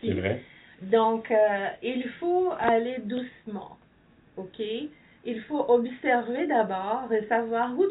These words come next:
Speaker 2: tu mets tes pieds et attention à ce que tu vas dire. C'est pas comme, « Oh, c'est policier », tout, c'est pas ça.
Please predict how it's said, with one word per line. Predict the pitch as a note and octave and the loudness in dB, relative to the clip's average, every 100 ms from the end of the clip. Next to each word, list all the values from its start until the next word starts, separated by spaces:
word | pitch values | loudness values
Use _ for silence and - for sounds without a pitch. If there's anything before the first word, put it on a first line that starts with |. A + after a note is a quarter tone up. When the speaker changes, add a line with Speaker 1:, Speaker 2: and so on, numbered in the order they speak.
| F4 | 0
Speaker 2:
tu | |
mets | C4 B3 | 0 0
tes | B3 A#3 | 0 -6
pieds | - - G3+ G#3+ G#3+ B3 - _ - | -6 -14 -8 -4 -4 -4 -10 _ 0
et | A3 | 2
attention | B3 B3+ A#3+ A#3 B3+ | 4 2 0 0 -8
à | |
ce | B3+ A#3+ | -8 -10
que | |
tu | - A#3 | -8 -6
vas | A3 G#3 | -4 -4
dire. | F#3 F3 G#3 A#3+ | -4 -8 -6 -4
C'est | D4 - | -4 -2
pas | A#4 - | 0 2
comme, « | D#4+ A#3 - - - - | 4 4 0 -6 -14 -6
Oh, | A3 A#3+ A3+ G3+ - | -2 0 -2 -2 -6
c'est | |
policier », | G#3 G#3+ A3+ - A3+ A#3 | 2 2 2 -2 -2 -2
tout, | G#3+ - - | -6 -8 0
c'est | A3+ | 0
pas | D4+ D4 - | 0 -4 -2
ça. | G3 E3+ | -6 -6